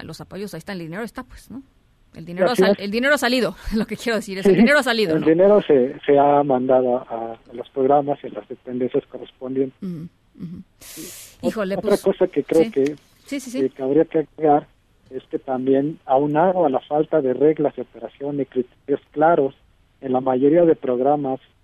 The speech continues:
Speaker 2: insignia de esta administración, pues también da muchos espacios a la opacidad y discrecionalidad de los recursos públicos.
Speaker 1: Ujú. ¿En qué sentido, por ejemplo? O sea
Speaker 2: Que, eh, por ejemplo, aunque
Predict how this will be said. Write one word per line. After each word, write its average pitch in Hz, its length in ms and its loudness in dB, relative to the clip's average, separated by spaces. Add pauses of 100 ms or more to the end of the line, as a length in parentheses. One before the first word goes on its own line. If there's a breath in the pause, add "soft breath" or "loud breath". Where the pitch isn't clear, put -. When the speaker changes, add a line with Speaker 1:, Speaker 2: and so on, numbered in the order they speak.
(180)
Speaker 2:
insignia 160 500 -10
de 147 60 0
esta 151 160 -6
administración, 143 560 -14
pues - 140 -20
también 170 340 -4
da 175 140 0
muchos 175 360 -6
espacios - 580 -8
a 127 60 -8
la 120 220 -6 (320)
opacidad 143 720 -2
y 143 80 -4
discrecionalidad 135 800 -4
de 143 140 -2
los 117 120 -8
recursos - 460 -14 (140)
públicos. - 260 -20 (200)
Speaker 1:
Ujú. 202 280 -10 (360)
¿En 196 200 -14
qué 208 80 -6
sentido, 202 400 -8
por 175 160 -14
ejemplo? 165 280 -18
O 165 40 -18
sea 170 180 -14 (2250 soft breath)
Speaker 2:
Que, 147 480 4
eh, 147 420 -6 (300)
por 135 140 -2
ejemplo, 160 640 0
aunque 147 800 4